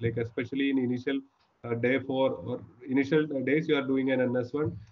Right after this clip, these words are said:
or a, a P C R test, it's easy to pick up. But, uh, yeah, day five or something, you may miss with the P C R and, uh, dengue N S one. But dengue is also possible. Usually, you will be having a high hemo concentration, uh, in a patient with, uh, dengue. So,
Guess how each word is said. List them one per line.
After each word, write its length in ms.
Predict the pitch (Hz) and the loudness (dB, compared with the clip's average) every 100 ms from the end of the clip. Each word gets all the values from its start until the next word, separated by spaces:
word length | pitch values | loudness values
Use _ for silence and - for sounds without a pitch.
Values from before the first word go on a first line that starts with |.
| _ | _
or 120 | 127 131 | 0 4
a, 260 | 135 131 | 6 4
a 40 | 113 | -4
P 220 | 123 123 | -2 -2
C 140 | 123 | 2
R 160 | 135 120 | 2 2
test, 220 | 135 170 | -2 -2
it's 140 | 131 | -4
easy 280 | 127 123 127 | -2 -2 -2
to 100 | 123 | -4
pick 240 | 113 113 110 | -4 -4 -6
up. 180 | 90 - | -8 -8
But, 160 | 139 139 | -8 -8
uh, 80 | 147 | -8
yeah, 280 | 147 143 110 - _ - | -2 0 0 -6 _ -6
day 180 | 135 147 | 0 0
five 300 | 143 139 151 | 2 4 6
or 140 | 151 | 4
something, 340 | - 143 143 151 | 2 -2 -2 0
you 140 | 143 | 2
may 140 | 143 | 2
miss 220 | 139 131 - | 2 0 -4
with 100 | 139 - | -10 -2
the 140 | 131 | -2
P 180 | 117 123 | 0 -4
C 140 | 113 | -2
R 220 | 127 131 127 | -4 -2 -2
and, 300 | 123 120 117 | -2 -2 -2
uh, 100 | 117 | -2
dengue 300 | 113 113 120 | -2 0 0
N 140 | 113 | 0
S 180 | 113 - | 0 -2
one. 120 | 113 - _ _ _ | -12 -16 _ _ _
But 140 | 143 | -2
dengue 220 | 135 139 151 | 2 4 2
is 120 | 151 | 0
also 240 | 147 127 143 | -2 -2 -4
possible. 640 | 127 123 - - - 170 160 | 0 -2 -2 -10 -8 -8 -4
Usually, 420 | 143 143 156 151 147 - - - 147 | -2 -2 0 0 -2 -8 -10 -10 -10
you 140 | 143 | -6
will 60 | 139 | -6
be 100 | 143 - | -8 -10
having 260 | 131 135 135 | -4 -2 -2
a 60 | |
high 220 | 123 127 131 113 | -4 -6 -10 -6
hemo 340 | 120 123 120 | -4 -4 -6
concentration, 720 | 123 117 - 113 113 127 165 170 _ _ - | -8 -10 -8 -4 -4 -4 -10 -12 _ _ -10
uh, 140 | 117 117 | -6 -4
in 160 | 123 127 | -2 -2
a 80 | |
patient 400 | 123 117 117 120 | 0 -2 -2 -4
with, 240 | 120 117 - | -4 -4 -2
uh, 240 | 110 101 - - | -2 -2 0 0
dengue. 260 | 110 107 101 _ 127 | 2 0 -4 _ -12
So, 160 | 127 | -12